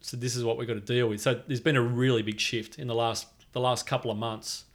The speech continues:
and, and if you look at the whole of this year, there's been a huge shift about the way people. It's not, it's not a theory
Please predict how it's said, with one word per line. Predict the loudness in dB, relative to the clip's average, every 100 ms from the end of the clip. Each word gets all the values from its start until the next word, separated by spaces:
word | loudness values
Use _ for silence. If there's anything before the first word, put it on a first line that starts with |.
| _ -20 -20 -20 _
and, | -2 -2 -4
and | -2 -2 -2
if | 0
you | 2
look | 0
at |
the | 0
whole | 4 4
of | 4
this | 0 0
year, | 0 0
there's | -2
been | -4 -6
a |
huge | -4 -4 -2
shift | -4 -4 -8 -14 -20 _ _ _ -20 -20 -10 -4
about | 0 0
the | 0
way | 0 0 -4 -20 -20 -20 -20 0
people. | 2 2 0 -2 -4 -8 _
It's | -8 -6
not, | -6
it's | -4 -2
not | -2
a |
theory | -2 -2 0 0 -2 -6